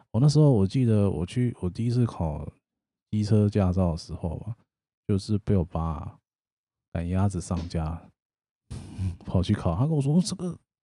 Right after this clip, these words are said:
这个东西很简单呐，你只要那个题库考一考，也不是考一考，题库读一读背一背，然后去考个，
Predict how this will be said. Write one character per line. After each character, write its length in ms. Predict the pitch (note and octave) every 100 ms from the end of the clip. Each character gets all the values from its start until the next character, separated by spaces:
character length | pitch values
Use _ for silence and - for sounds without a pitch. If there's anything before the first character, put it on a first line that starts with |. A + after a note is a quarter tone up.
| -
这 80 |
个 60 | E3+
东 200 | - E3
西 180 | - E3
很 160 | D3+
简 200 | D3 B2
单 220 | G2+ A#2 C#3+
呐， 160 | A#2+ A2
你 100 | C3+
只 100 | B2+
要 200 | C#3 C#3
那 140 | C#3
个 360 | B2 A2+ A#2+ B2+ - - _ -
题 140 | G#2+
库 240 | C3 C#3
考 260 | A2 - F#2+
一 40 |
考， 320 | A#2+ A2+ F#2+ G2 -
也 260 | A#2+ B2 G#2 - -
不 80 | A2+
是 60 |
考 180 | - F#2+
一 40 | G2
考， 140 | E2+
题 180 | - G2
库 340 | A#2 A#2+ G#2+ - - - - -
读 140 | G2+ A2+
一 20 |
读 180 | G#2+ G2+
背 200 | A#2 G2+
一 40 |
背， 220 | G#2+ G2+
然 100 | F#2+
后 80 | G#2
去 140 | G2+ A2+
考 240 | - E2+
个， 200 | E2 E2